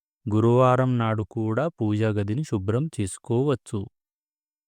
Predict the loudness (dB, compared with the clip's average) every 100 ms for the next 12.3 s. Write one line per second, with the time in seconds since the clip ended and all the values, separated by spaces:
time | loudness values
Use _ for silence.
0 | _ _ 0 2 4 4 4 4 2 0
1 | 0 0 2 2 2 -2 -2 -2 0 0
2 | 0 0 -2 -4 _ _ -6 2 4 4
3 | 2 -2 -4 -2 -4 -4 -4 -2 -2 -2
4 | -4 -8 _ _ _ -4 0 0 0 0
5 | -2 _ _ _ _ -4 -2 4 4 4
6 | 2 2 0 -2 -4 _ _ _ _ _
7 | _ _ _ 2 4 4 2 -2 0 0
8 | 0 -2 -2 -4 -4 _ _ _ _ _
9 | _ _ -6 2 2 2 -2 -4 -4 -6
10 | -6 _ _ _ _ 0 2 2 0 -4
11 | -6 -2 0 0 _ 0 2 2 0 -2
12 | -4 -2